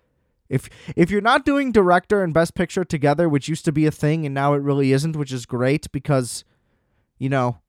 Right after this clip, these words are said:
why not just have it be one award if the same movie always wins? Uh, but come on. Give P T A the director award. Let's, let's work on that.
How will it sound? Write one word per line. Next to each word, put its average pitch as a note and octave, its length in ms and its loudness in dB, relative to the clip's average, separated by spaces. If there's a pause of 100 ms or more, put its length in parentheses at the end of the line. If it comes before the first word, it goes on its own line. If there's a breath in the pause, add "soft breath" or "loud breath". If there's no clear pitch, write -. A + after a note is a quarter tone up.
(180)
why C3 180 0
not C3+ 160 -2
just B2 160 -12
have B2+ 160 -2
it A#2+ 80 -8
be B2+ 100 -6
one A#2+ 200 -4
award A2+ 320 -2
if B2 80 -8
the A#2 100 -10
same A2+ 220 -4
movie A#2+ 260 -2
always C3+ 320 0
wins? D3 340 -2 (440 soft breath)
Uh, B2 420 4 (140)
but C#3+ 280 4 (200)
come D#3 180 -4
on. G#2 240 -8 (1500)
Give C#3+ 240 -2
P F3 140 -2
T D3+ 240 -6
A C#3+ 80 0
the C3+ 140 -6
director C3 520 -4
award. G#2 440 -8 (200)
Let's, - 320 -12
let's A2+ 200 -16
work B2+ 200 -4
on G#2 140 -6
that. F2+ 220 -8